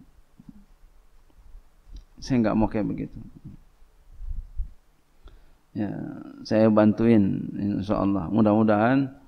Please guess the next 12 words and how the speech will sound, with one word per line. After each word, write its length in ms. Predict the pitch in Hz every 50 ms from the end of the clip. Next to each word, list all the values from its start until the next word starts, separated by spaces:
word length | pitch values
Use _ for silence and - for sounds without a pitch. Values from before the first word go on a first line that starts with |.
| - - - -
ya, 320 | - 107 110 104 107 120 113 107 - - _ _ _
Pesantren 400 | - - 110 113 107 110 110 110
kita 240 | 104 113 110 135 127
terus, 320 | - 131 - 127 - 104
walaupun 400 | 110 113 113 107 110 117 120 117
saya 240 | 107 104 110 113 113
udah 160 | 110 110 110
nggak 200 | 113 110 110 107 107
ada, 120 | 113 120 123
terus 240 | 120 - 123 123 113
keturunan 480 | - 120 107 - 113 113 113 110 110 110
saya 240 | 104 110 110 117